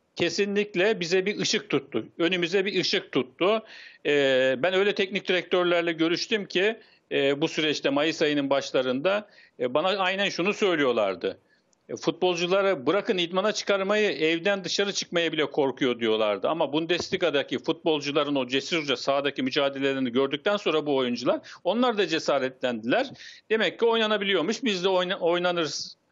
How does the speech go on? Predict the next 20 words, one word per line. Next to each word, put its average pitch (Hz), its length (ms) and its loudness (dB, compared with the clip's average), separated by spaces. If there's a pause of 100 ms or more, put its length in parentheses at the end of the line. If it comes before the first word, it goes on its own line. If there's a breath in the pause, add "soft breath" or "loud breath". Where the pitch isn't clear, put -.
(100)
oynay-, 170 420 2
oynayabiliriz 180 880 0
bu 151 80 2
oyunu 135 300 0
diyerek 180 400 2
şu 202 200 0
anda 165 400 0 (300 loud breath)
sorunsuz 202 560 0
bir 170 40 -4
şekilde 143 400 0
futbolcular 151 760 0
da 139 40 2
idmanlarını 131 640 0
yapıyorlar. 190 580 2 (540 loud breath)
Ee, 156 60 2 (440)
ligde 202 480 0 (440 loud breath)
benim 180 220 0
tedirginliğim 160 800 0
hakem 220 340 0
hataları 208 680 2